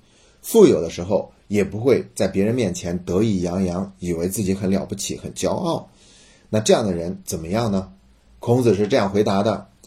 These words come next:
他说：“未若贫而乐，富而好礼者也。”孔子的意思是说，已经很好了，但还不尽然，他还是不如那些贫穷却能够安贫乐道，富裕却还是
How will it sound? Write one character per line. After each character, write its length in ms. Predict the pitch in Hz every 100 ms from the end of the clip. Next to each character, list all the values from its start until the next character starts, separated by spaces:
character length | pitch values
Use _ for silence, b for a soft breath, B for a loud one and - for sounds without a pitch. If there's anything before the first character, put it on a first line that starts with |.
| b _
他 100 | 101
说 380 | 104 101 98 -
：“未 140 | 135 127
若 280 | 123 104 92
贫 340 | - 117 143
而 120 | 120
乐， 420 | 156 175 98 - _
富 260 | - 135 98
而 140 | 101
好 320 | 117 175 135
礼 200 | 95 71
者 220 | - 82 101
也。” 220 | 95 - - _ _
孔 180 | - 123
子 100 | 131
的 100 | 98
意 120 | 110
思 120 | 101 90
是 120 | 87
说， 280 | 92 92 90
已 100 | 110
经 180 | 113 123
很 240 | 98 156
好 160 | 156 78
了， 200 | 73 -
但 120 | 107
还 120 | 95 98
不 140 | 123
尽 340 | 131 214 143
然， 240 | 80 69 - b b -
他 80 |
还 120 | 143 131
是 80 |
不 140 | 131 110
如 140 | 104
那 120 | 104
些 220 | 95 92 87
贫 380 | 87 95 123 175
穷 320 | 104 98 98 b -
却 140 | 104
能 160 | 90 95
够 120 | 92 -
安 200 | 113 131
贫 240 | 117 90
乐 180 | 123 104
道， 300 | 120 95 B B
富 300 | - - 185
裕 240 | 139 107 - B -
却 140 | 127
还 180 | - 90
是 140 | 104